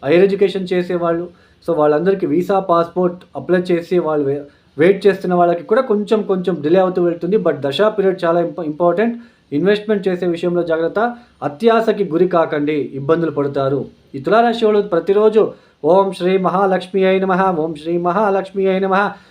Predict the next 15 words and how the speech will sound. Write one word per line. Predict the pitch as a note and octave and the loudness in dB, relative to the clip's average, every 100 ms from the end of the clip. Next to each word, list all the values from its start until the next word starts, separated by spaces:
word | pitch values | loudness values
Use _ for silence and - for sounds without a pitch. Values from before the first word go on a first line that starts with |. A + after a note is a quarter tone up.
| _ | _
అనే | C#3 D#3 | -6 -4
మంత్రాన్ని | D3+ E3+ G3 G#3 F#3+ | -4 -2 0 0 -2
చదువుకుంటూ | E3 F3+ F#3+ F#3 | -2 0 -2 0
వెళ్ళండి. | F3+ F3+ F3+ F3+ | 2 4 4 4
ఈ | F3+ | 2
సమయంలో | D3 E3 F#3+ G3+ | 0 -2 0 2
వారాహి | D#3 D3 F3+ A3 G#3 G#3 | 2 4 4 4 2 0
అమ్మవారి | G3 F#3+ F#3+ F3+ | 0 2 4 4
వ్రతం | D3 D3 G3+ F#3+ | 2 2 0 0
చేస్తారో | F3+ F#3 F3+ E3 F3 | -4 -2 -2 0 -2
చేసుకోండి, | E3+ F#3+ F#3 - | -2 -4 -4 -2
చాలా | D#3 F3 | -2 0
బాగుంటుంది | D#3 E3 F3 E3+ | 2 0 0 -2
అష్టమ | C3+ D#3 F3+ | -4 -4 -6
శని. | E3+ E3+ F3 | -4 -4 -4